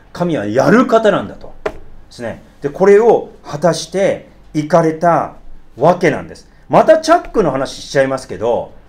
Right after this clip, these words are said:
チャックがこの公開説教ですね。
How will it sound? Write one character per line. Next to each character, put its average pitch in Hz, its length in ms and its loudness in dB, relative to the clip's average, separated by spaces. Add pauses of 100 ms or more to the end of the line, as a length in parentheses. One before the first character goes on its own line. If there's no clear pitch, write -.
(1200)
チ - 120 -8
ャ 339 80 8
ッ 370 100 2 (140)
ク 156 160 0
が 147 360 4
こ 143 120 -2
の 165 420 2 (1120)
公 349 440 4
開 311 240 2
説 262 320 -8
教 107 340 -4 (480)
で - 80 -20
す 151 80 -4
ね。 202 300 -2